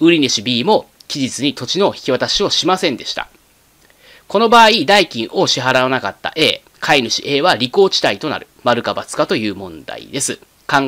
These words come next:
えたい方は動画一旦ストップしていただいて、この動画の下の概要欄から問題文ご確認ください。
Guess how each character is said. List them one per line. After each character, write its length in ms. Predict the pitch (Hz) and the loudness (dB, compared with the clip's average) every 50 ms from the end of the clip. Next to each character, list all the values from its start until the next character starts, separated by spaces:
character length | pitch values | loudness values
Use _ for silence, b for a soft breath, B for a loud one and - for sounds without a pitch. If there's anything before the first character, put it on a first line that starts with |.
| 135 | 2
え 80 | 131 127 | 0 2
た 120 | - 117 | 2 0
い 40 | 104 | 0
方 200 | - 90 - 170 | -2 -2 0 2
は 80 | 175 - | 2 4
動 160 | 127 127 120 | 4 2 2
画 80 | 117 120 | 2 0
一 80 | 120 | -2
旦 180 | - - 104 101 | -2 -4 -6 -4
ス 80 | - | -6
ト 80 | - 117 | -6 -8
ッ 40 | 104 | -8
プ 140 | - - 92 | -8 -10 -10
し 80 | - - | -8 -8
て 80 | 98 98 | -8 -8
い 20 | |
た 60 | 101 | -6
だ 100 | 98 98 | -6 -6
い 80 | 95 95 | -6 0
て、 200 | - 214 196 - | 2 2 2 2
こ 120 | - 123 | 0 -4
の 60 | 123 | -2
動 160 | 120 123 120 117 | 0 0 0 0
画 80 | 117 | 0
の 80 | 113 - | -2 -4
下 100 | - 104 | -6 -8
の 80 | 104 | -4
概 220 | 95 - 147 156 165 | 0 2 2 2 2
要 140 | 165 160 147 | 2 0 0
欄 120 | 131 123 | -2 -2
か 100 | - 180 | 0 0
ら 60 | 180 127 | 0 0
問 200 | 110 110 110 107 | 0 -2 -4 -4
題 160 | 104 95 92 | -6 -6 -6
文 160 | 117 165 165 | -4 -4 -4
ご 120 | - 107 | -4 -6
確 220 | - 101 90 - 98 | -8 -10 -10 -10 -8
認 160 | 101 123 - | -8 -8 -8
く 80 | - - | -8 -10
だ 160 | - - - | -12 -12 -12
さ 220 | - - - 117 | -12 -4 -2 -2
い。 120 | 120 101 | -2 -2